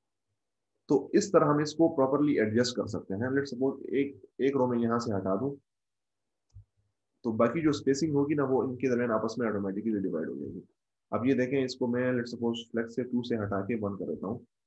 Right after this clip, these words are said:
या इसको मैं हटा देता हूँ, by default already, already one है। तो ये देखें, सारे e-, equal spacing सबको मिलेगी। So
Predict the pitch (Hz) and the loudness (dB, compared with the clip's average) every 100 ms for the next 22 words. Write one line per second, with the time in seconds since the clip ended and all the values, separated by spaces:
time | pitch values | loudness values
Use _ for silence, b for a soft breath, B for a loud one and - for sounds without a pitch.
0 | _ - 107 90 - 113 107 104 113 117 | _ -4 -2 -2 -2 -2 -2 0 0 0
1 | 107 101 104 107 104 98 101 101 101 107 | 0 -2 0 -2 -2 0 -2 -2 -2 0
2 | 104 107 87 87 90 - _ _ _ _ | 2 0 0 -4 -8 -12 _ _ _ _
3 | 139 151 170 175 147 151 143 147 - 147 | 4 4 4 4 4 4 2 0 -4 0
4 | 151 127 123 110 113 123 110 - 98 85 | 2 2 4 2 2 0 -2 0 -4 -2
5 | 78 82 - _ _ _ _ _ _ - | -4 -6 -12 _ _ _ _ _ _ -20
6 | _ _ - 139 | _ _ 2 4